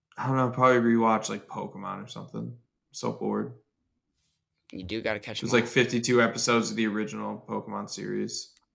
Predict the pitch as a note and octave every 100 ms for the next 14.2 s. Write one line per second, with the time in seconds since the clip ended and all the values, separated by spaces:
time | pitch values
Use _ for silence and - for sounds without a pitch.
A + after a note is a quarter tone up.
0 | - - - - _ _ - _ _ _
1 | - _ _ _ _ _ _ _ - -
2 | A2+ A2+ A2+ D3 D3 C#3+ A#2+ E3+ A2+ G#2+
3 | G#2+ G2+ G2+ G#2+ G2+ G2+ - - _ _
4 | - _ _ _ _ _ _ _ _ -
5 | C3+ C#3+ A#2+ - - - _ _ _ _
6 | _ _ - C2+ F2 _ - F#3 - F#3+
7 | F#3+ - _ _ _ _ _ - A#2+ A2+
8 | A#2 - - C3+ C#3+ D3+ C#3+ C#3+ C3 B2
9 | B2 - - B2 C#3+ C#3 B2 B2+ B2 B2
10 | B2+ B2 B2 - - _ _ _ _ _
11 | _ _ _ _ _ _ _ - A2 A#2+
12 | A#2 A#2 A2 A2+ A#2+ A#2 A2+ - A2+ A2
13 | G#2+ G#2 G2 G#2 G#2 - - A2 A2 G#2+
14 | G2+ G2+